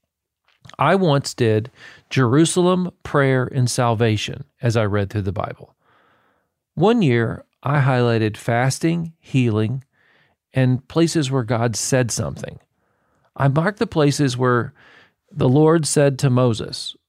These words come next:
or the prophet said, "In the name of the Lord." If you need healing, mark all those places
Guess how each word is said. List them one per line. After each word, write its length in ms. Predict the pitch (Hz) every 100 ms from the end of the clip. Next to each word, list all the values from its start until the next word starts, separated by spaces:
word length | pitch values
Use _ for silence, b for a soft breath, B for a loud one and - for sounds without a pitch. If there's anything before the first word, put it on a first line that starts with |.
| _
or 80 | 120
the 140 | 117 110
prophet 560 | - 151 160 151 147
said, 500 | - 143 123 98 101 - _ -
"In 120 | 120
the 80 | 117
name 280 | 120 123 127
of 100 | 120
the 80 | 113
Lord." 360 | 110 78 - _ _ _ _ _ _ _ _ _ _ _ _ _ _ B B B B
If 180 | 143
you 100 | 156
need 220 | 139 135 110
healing, 500 | 151 170 196 214 - _ _ -
mark 260 | 135 143 147
all 280 | 127 147 147
those 260 | 143 151
places 720 | - 139 117 - 113 117 -